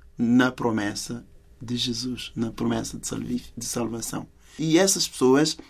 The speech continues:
elas dão generosamente. Olha,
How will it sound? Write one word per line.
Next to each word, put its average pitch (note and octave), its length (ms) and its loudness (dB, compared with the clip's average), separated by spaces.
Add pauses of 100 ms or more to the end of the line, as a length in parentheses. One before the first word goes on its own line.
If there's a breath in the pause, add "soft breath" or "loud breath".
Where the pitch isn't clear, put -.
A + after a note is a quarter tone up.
(140)
elas A#2+ 400 2 (260 soft breath)
dão F#3 480 8 (240)
generosamente. D#3 1300 6 (400)
Olha, G2 260 -4